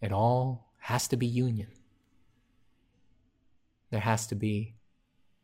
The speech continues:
an empty space in the middle. Now, don't think empty in the negative way.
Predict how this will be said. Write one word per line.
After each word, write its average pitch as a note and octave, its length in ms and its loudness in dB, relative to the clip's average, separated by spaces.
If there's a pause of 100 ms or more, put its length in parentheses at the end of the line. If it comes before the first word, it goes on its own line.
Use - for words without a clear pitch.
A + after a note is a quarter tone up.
(1000)
an A#2+ 140 -4
empty D3 340 0
space B2 420 -2
in A#2+ 60 0
the A2+ 80 2
middle. A2+ 320 -2 (800)
Now, C#3+ 180 -4
don't G#3 340 2
think D3+ 360 -2
empty A#2 600 -2 (260)
in A#2 60 -2
the A2 80 2
negative G#2+ 400 -2
way. - 200 -16